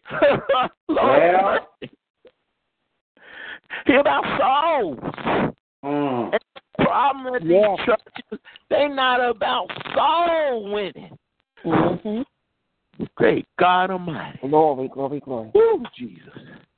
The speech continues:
Speaker 1: I'm gonna stop here. I'm gonna stop. Because that, that's what the Lord had me do right now. He said, "Stop right now." 'Cause I could keep going on, on, on all night long.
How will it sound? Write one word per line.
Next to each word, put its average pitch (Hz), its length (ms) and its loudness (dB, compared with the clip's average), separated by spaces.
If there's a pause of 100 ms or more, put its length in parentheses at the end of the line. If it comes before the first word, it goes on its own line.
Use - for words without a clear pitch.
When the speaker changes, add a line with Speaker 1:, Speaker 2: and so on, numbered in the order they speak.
(600)
Speaker 1:
I'm 240 180 0
gonna 165 220 0
stop 127 360 2
here. 123 200 -8 (1000)
I'm 135 160 4
gonna 127 280 2
stop. 104 300 -2 (1900)
Because 135 300 6
that, 131 380 -2
that's 135 260 -2
what - 100 -12
the 131 80 -2
Lord 135 260 4
had 135 160 -2
me 139 100 -12
do 135 120 -8
right - 260 -2
now. 123 80 -14
He 135 140 -14
said, 123 200 -10
"Stop 135 280 0
right 131 200 -2
now." 123 280 -2 (640)
'Cause 127 100 4
I 139 120 10
could - 220 -8
keep 143 160 -10
going 135 300 0
on, 127 200 0
on, 127 380 2
on 123 260 0 (100)
all 123 300 4
night 120 300 0
long. 120 420 2